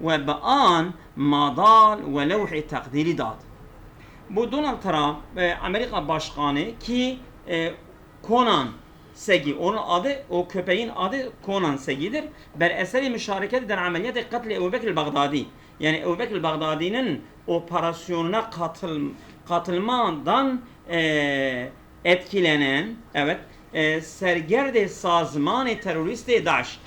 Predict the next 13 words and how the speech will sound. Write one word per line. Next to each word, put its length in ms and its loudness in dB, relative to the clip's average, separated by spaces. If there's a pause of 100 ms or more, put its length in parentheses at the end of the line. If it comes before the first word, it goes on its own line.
(280)
Daesh'in 560 0
elebaşı, 720 4 (580)
a, 120 2 (100)
işte 360 -4
bu 120 -2
köpek 480 2 (100)
zahmi 440 -2
şode 320 6
est, 280 2 (480)
yaralanmıştır. 760 2 (360)
Der 320 0
Kağ-ı 360 -2
Sefid, 720 0